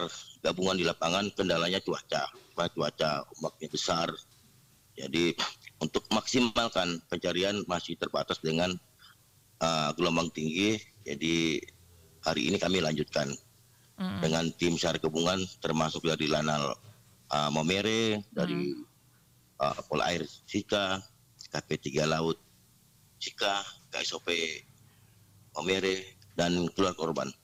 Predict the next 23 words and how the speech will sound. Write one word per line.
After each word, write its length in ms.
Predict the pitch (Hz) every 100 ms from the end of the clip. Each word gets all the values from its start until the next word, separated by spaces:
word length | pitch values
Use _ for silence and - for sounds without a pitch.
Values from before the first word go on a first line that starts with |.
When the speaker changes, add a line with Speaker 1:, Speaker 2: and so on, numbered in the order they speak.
| _ _ 196
Speaker 2:
Mm-mm. 320 | 190 190 190 - _ - _ - _ _ - - _
Mm. 240 | - 190 175 202 -
Jadi 320 | 185 185 226
sudah 240 | 240 196 202
dimulai 560 | 196 196 180 180 202
pencariannya 560 | 240 202 190 175 185 226
sejak 320 | 233 170 170
kemarin 400 | 196 196 240 254 208
begitu, 400 | 180 160 156 151
Pak 320 | 151 147 147
Suprianto 560 | 180 160 165 170 170 147
ya? 240 | 143 262 - - _ _ _ _ _ _ - - -
Speaker 1:
Betul 480 | - 110 123 131 120
sekali. 320 | - 107 95
Jadi, 240 | - 90 95
betul 240 | 90 90
sekali. 240 | - 90 82
Jadi, 160 | 87
kami 240 | 104 110 101
terima 240 | 101 101
info, 320 | 90 104 131
kami 320 | - 120 127
tidak 320 | 123 104 101